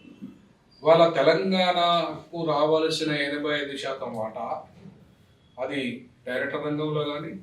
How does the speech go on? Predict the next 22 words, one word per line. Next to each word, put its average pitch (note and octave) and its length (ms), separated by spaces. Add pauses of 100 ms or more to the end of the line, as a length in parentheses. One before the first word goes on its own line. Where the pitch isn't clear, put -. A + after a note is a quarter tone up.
(1160)
సినిమా D3 280 (300)
హీరోలు D3 400
కానీ, D3+ 320
హీరోయిన్లు C#3+ 480
కానీ, D3 240 (840)
ప్రొడ్యూసర్స్ D3+ 440 (120)
కానీ, D3 240 (140)
మ్యూజిక్ D#3 300
డైరెక్టర్ D3 420
కానీ, D3 240 (840)
అట్లాగే D3+ 340 (680)
ఇంకా D#3 180 (880)
అన్ని G#3 220 (180)
చిత్రపురి D#3 480
కాలనీల C#3+ 560 (160)
వాటా C#3+ 220 (100)
కానీ, D3+ 200 (640)
ఇట్లా E3 300
మొత్తం F#3+ 240 (160)
సినిమాలో F#3+ 580 (280)
బడ్జెట్ D#3+ 400
విషయంలో C#3+ 340